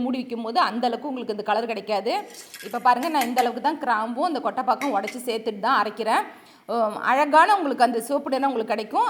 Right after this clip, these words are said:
அதே போல நான் எலுமிச்சை பழம் வந்து ஒரு ப-, பழத்தை ரெண்டா கட் பண்ணி அந்த சாறு மட்டும் தான் இதுல சேர்த்துருக்கேன். ரொம்ப அழகான சிவப்பு நிறம் கிடைக்கும். எனக்கு வந்து கண்டிப்பா வந்து ஆரஞ்சு கலர்ல தான் இருக்கும் என் கையை. நான் இது மாதிரி மருதாணி விட்ட பிறகு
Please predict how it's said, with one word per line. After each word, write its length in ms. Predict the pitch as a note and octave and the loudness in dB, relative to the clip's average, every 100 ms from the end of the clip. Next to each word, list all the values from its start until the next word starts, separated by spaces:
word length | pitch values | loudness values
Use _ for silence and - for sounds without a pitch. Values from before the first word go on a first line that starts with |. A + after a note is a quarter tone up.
| B3 | 2
அதே 140 | C4+ | 0
போல 260 | - C4+ D#4+ | 0 -2 0
நான் 120 | C#4+ | -2
எலுமிச்சை 300 | A#3 C#4+ D4 C#4+ | 0 0 0 0
பழம் 200 | A#3+ A#3+ | 0 0
வந்து 160 | D4+ F#4+ B3+ A#3 | -2 0 0 0
ஒரு 120 | A#3 | -2
ப-, 140 | A3+ | 2
பழத்தை 240 | B3+ B3+ D#4 | 2 4 0
ரெண்டா 180 | B3 C4+ | 0 0
கட் 160 | A3+ - | -2 -4
பண்ணி 160 | B3+ D#4 C#4+ | -2 0 0
அந்த 140 | B3+ | 0
சாறு 280 | B3 A3+ A#3 | 4 4 4
மட்டும் 200 | A3 A3 | -2 0
தான் 100 | C#4 | 0
இதுல 140 | A#3 A3 | 0 -4
சேர்த்துருக்கேன். 480 | A3+ A3+ - E4+ - - - - G#3 | -4 -4 0 0 0 -12 -20 -12 -4
ரொம்ப 180 | A3+ C4 D4+ | -2 6 6
அழகான 380 | A#3+ B3 C4+ D#4 | 6 2 2 0
சிவப்பு 280 | - B3+ C4 | -2 -2 -2
நிறம் 220 | B3 A3+ | -2 -2
கிடைக்கும். 380 | A3+ G3+ E4 G#4 - - _ - | -4 0 -2 -2 -12 -20 _ -2
எனக்கு 280 | B3+ D4 C#4+ | 0 0 0
வந்து 160 | D4+ | 0
கண்டிப்பா 420 | G4 B3 C4+ - F4 | 2 2 2 6 6
வந்து 140 | E4 C#4+ C4 A3 | 8 8 8 10
ஆரஞ்சு 260 | B3+ D4 D4 | 6 6 0
கலர்ல 260 | B3+ A#3+ | 2 2
தான் 100 | C4+ | 2
இருக்கும் 220 | C#4 C4+ A3 | 0 0 -2
என் 100 | G#3+ | 0
கையை. 240 | A3+ A#3 | -2 -2
நான் 200 | E4+ B3+ | 0 -2
இது 140 | A3 B3+ | 0 2
மாதிரி 140 | C4 D#4+ | 2 4
மருதாணி 280 | C#4 A#3 C4 | 2 2 -2
விட்ட 240 | C4 B3+ A3+ - - | -4 -4 -6 -6 -6
பிறகு 220 | A#3+ | -4